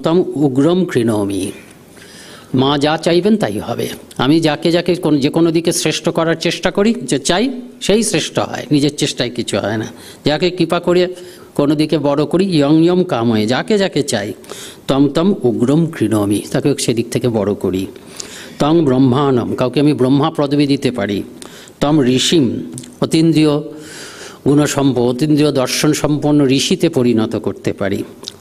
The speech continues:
তম সুমেধাম, তাকে মেধা দিতে পারি। এই মেধাটা ব্যাখ্যা করছে কি, কোন মেধা, এমন মেধা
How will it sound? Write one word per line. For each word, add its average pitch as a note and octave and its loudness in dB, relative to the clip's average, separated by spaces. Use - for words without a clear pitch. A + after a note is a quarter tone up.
তম C#3+ 2
সুমেধাম, A#2+ 0
তাকে D3+ -2
মেধা C#3 2
দিতে B2 0
পারি। A#2 -2
এই A#2+ 2
মেধাটা C#3 0
ব্যাখ্যা C#3 -4
করছে E3+ -2
কি, A3 0
কোন D#3 0
মেধা, D#3 0
এমন D3 2
মেধা C#3 0